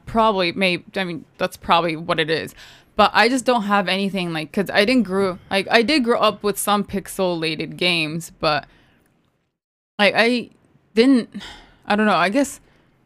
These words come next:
when I really got into gaming was during the P S two era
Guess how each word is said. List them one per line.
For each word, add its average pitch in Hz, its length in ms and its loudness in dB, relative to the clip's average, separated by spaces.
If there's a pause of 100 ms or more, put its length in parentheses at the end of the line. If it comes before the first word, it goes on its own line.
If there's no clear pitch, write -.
(680)
when 233 260 4
I 339 100 4
really 233 440 4
got 208 200 4
into 208 220 2
gaming 180 540 0
was 170 340 2
during 175 300 0
the 165 100 -4
P 175 200 -4
S 170 140 -4
two 185 160 -2
era 160 440 -4